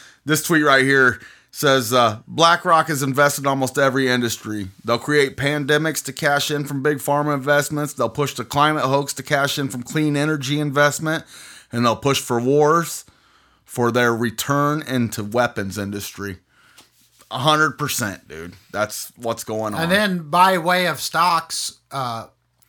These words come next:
Speaker 2: Vanguard, BlackRock, they all own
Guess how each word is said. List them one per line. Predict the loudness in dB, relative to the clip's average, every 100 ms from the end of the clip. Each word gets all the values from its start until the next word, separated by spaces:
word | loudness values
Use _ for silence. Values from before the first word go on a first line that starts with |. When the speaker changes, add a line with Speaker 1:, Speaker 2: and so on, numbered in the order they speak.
| _ _ _
Speaker 2:
Vanguard, | -4 -2 -2 0 2 2 0
BlackRock, | -2 -2 -2 -2 -2 -2 -6 _
they | -14 -8
all | -6 -4 -6 -8 -8
own | -6 -4 -6